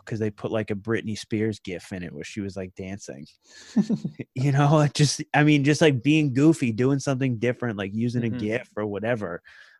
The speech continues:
Speaker 1: But ultimately, email's not going anywhere because people live on their phones. Like, if, like, having a, a smartphone has basically become, like, an integrated part of, like,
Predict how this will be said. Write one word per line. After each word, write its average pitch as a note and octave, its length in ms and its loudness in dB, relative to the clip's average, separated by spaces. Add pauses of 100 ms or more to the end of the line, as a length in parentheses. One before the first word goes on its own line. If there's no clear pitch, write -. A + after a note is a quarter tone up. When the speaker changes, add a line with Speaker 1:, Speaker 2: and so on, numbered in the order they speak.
(140)
Speaker 1:
But B2 220 2
ultimately, D3 720 4
email's D3+ 380 6
not C3 180 4
going A2+ 260 0
anywhere B2 380 0
because G#2+ 720 -4 (840)
people D#3 320 4
live C#3 180 4
on C#3 100 4
their C3 100 2
phones. A2+ 460 -2
Like, F#2+ 300 -6
if, - 160 -14 (140)
like, A2+ 240 -4 (140)
having C#3 280 0
a, A#2 140 0 (100)
a A2 60 -4
smartphone A#2+ 640 -2
has G#2 120 -6
basically A#2+ 480 -4
become, A2 340 -8
like, G2+ 180 -6
an G#2 140 -10
integrated G#2 560 -8
part G2+ 320 -6
of, F#2+ 100 -14
like, F#2+ 180 -10